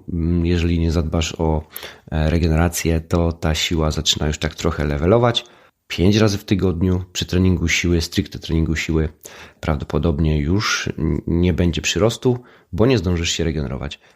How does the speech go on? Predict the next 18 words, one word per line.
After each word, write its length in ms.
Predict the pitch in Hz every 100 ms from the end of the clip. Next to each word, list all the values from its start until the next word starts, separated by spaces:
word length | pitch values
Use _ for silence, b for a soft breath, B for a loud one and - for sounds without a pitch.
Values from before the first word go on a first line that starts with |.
| b _
A 120 | 123
dodawanie 540 | 117 101 90 90 85 82
więcej 360 | 107 104 104
treningów 540 | 101 95 92 90 92 - b
spowoduje, 600 | - 139 110 80 82 78
że 240 | 67 65 69 - _
twoja 360 | - 98 95 90
forma 380 | 82 76 73
będzie 360 | 73 71 69 80
spadać. 560 | - 64 62 69 - - _ _ _ _ _ _
Kolejnym 360 | - 98 78 76
przykładem: 460 | 71 - 76 73 80 - -
trening 320 | 147 123 80
na 80 | 90
chwytotablicy. 720 | 92 85 80 69 73 - 71 - B B 110
Dokładasz 540 | 123 - 82 78 80
dodatkowego 640 | 73 71 - 78 73 76
obciążenia. 600 | 80 - 85 69 67 67